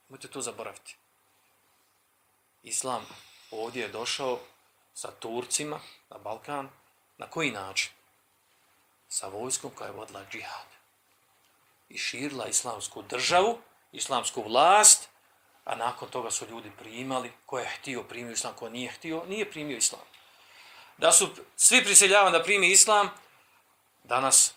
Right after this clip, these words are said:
ne bi nik-, ne bi, ne bi bilo osim muslimana u ovim krajevima na Balkanu. Znači, nisu prisiljavani. Pa zato imamo u Srbiji, u Grčkoj, koja je toliko stoljeća bila pod turskom vlašću,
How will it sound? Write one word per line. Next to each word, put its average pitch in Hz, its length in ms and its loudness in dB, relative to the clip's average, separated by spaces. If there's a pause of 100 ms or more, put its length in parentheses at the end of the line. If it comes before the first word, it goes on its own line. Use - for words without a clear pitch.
(120)
ne 117 160 -12
bi 113 140 -14
nik-, 120 280 -12
ne 120 160 -10
bi, 127 180 -10
ne 123 140 -6
bi 123 100 -8
bilo 156 380 -4 (840)
osim - 300 0
muslimana 156 540 4
u 147 40 4
ovim 131 160 0
krajevima 135 320 2
na 110 60 -6
Balkanu. 98 460 -10 (540)
Znači, 120 280 -12
nisu 151 360 -6
prisiljavani. 123 800 -6 (880)
Pa 120 60 -14
zato 117 260 -12
imamo 107 280 -12
u 92 40 -20
Srbiji, 117 540 -10 (640)
u - 80 -20
Grčkoj, 120 600 -6
koja 104 200 -6
je 98 100 -10
toliko 208 360 -2
stoljeća 196 460 4
bila 165 260 2
pod 135 200 -4 (420)
turskom 156 360 -2
vlašću, 160 420 4